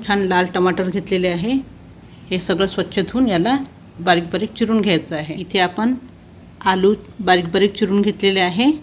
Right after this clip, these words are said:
कांदा बारीक चिरून घेतलेला आहे, हिरवी मिरची बारीक चिरून घेतलेली आहे, आलं बारीक किसून घेतलेलं आहे आणि लसूण पण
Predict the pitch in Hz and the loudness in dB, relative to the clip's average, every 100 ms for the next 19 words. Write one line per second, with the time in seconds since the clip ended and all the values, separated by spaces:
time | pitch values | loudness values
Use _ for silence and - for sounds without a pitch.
0 | - - - - - - - - - - | -10 -20 -20 -20 -20 -20 -20 -20 -20 -20
1 | - - 185 185 185 196 202 - 208 208 | -20 0 2 4 4 2 -2 -2 0 2
2 | 196 - 190 190 180 226 294 - - - | 0 0 0 0 0 0 0 -4 -20 -20
3 | - - - - - - - - - - | -20 -20 -20 -20 -20 -20 -20 -20 -20 -20
4 | - - - - - - 208 208 196 180 | -20 -20 -20 -20 -10 -2 2 2 2 0
5 | 202 196 190 190 - 202 202 202 202 196 | -2 -2 0 -2 -2 0 0 0 0 0
6 | 190 175 220 302 302 - - - - - | 0 0 2 0 0 -12 -20 -20 -20 -20
7 | - - - - - - - - - - | -20 -20 -20 -20 -20 -20 -20 -20 -14 0
8 | 185 196 208 185 190 196 214 - 208 202 | 2 2 2 2 2 0 -6 -2 0 0
9 | 202 196 190 180 233 302 - - 202 180 | 2 0 2 0 2 2 0 -12 -6 0
10 | 220 277 226 180 208 202 233 | 2 2 2 0 0 -2 2